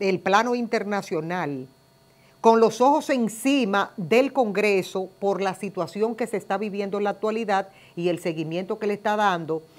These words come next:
eh, eh, la dea y junto con los organismos de seguridad aquí en la República Dominicana, dícese la Dirección Nacional de Control de Drogas,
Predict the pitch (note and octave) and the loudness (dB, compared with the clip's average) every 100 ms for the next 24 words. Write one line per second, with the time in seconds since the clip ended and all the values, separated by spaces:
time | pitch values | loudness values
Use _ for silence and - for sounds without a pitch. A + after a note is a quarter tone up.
0 | - - - E3 D#3+ D#3+ - E3+ D#3 D3+ | -20 -16 -6 -2 0 -2 -2 -2 -2 -2
1 | D#3+ D3 C#3 A#3+ A#3+ G#3+ G#3+ - _ _ | 0 0 4 4 6 4 0 -4 _ _
2 | _ - G#3+ G3 F3+ E3+ F#3+ B3+ A#3+ G3 | _ -4 -2 0 0 0 0 -2 0 -2
3 | - E3+ E3+ E3+ F3 E3 D#3 F3+ A#3 A3+ | 0 0 0 0 -2 0 0 0 -2 0
4 | A#3+ A#3+ - - - - F#3+ G3+ A3+ A#3+ | 0 0 -2 -16 -20 -8 0 4 4 2
5 | A3+ B3 B3 B3 B3+ B3+ F3+ E3+ A#3 A#3 | 0 0 2 4 2 2 0 0 0 2
6 | G3 F3 F3 F3 G#3 A3+ A3+ G#3 G#3 A3 | 2 2 0 -2 -2 -2 -2 -2 -2 -2
7 | A3+ B3 A#3 G3+ G3+ - - C#3+ F3+ G#3+ | -2 0 0 -2 -6 -12 -10 -6 -6 -6
8 | G#3 F3+ D#3+ D#3+ D3+ F3 F3 D#3+ E3+ D#3+ | -4 -2 -2 -2 -4 -4 -6 -6 -6 -4
9 | D#3+ D#3+ D3+ D#3 D3+ D3+ G#3+ G#3 F3+ F3 | -4 -6 -6 -6 -4 -4 -2 0 0 -2